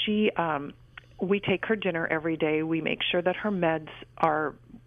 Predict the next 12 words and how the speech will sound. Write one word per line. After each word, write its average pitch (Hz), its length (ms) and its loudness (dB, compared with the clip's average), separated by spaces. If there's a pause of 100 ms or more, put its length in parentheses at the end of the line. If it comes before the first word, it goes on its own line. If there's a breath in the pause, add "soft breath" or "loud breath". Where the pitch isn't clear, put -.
you 170 60 -2
know, 156 80 0
where 156 180 2
they 165 160 -2
need 160 240 -6
to 175 60 -4
be. 147 460 0
We 147 260 -2
make 156 280 -2
sure 165 120 -2 (100)
she 165 60 -4
gets - 180 -2